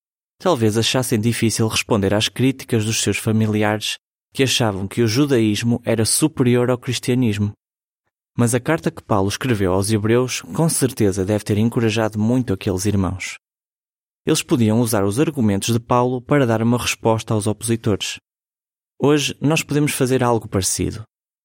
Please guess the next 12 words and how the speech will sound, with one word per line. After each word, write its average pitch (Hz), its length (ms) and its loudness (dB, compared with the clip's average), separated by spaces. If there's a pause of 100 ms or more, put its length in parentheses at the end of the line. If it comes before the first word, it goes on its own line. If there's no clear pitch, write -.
(340)
Podemos 151 340 2
ajudar 104 360 0
os 98 120 0
irmãos 113 380 0
que - 100 -6
são 110 240 0
gozados 113 560 -2
por 98 160 -4
causa 98 300 0
da 101 140 -2
sua 120 240 0
fé 131 320 -2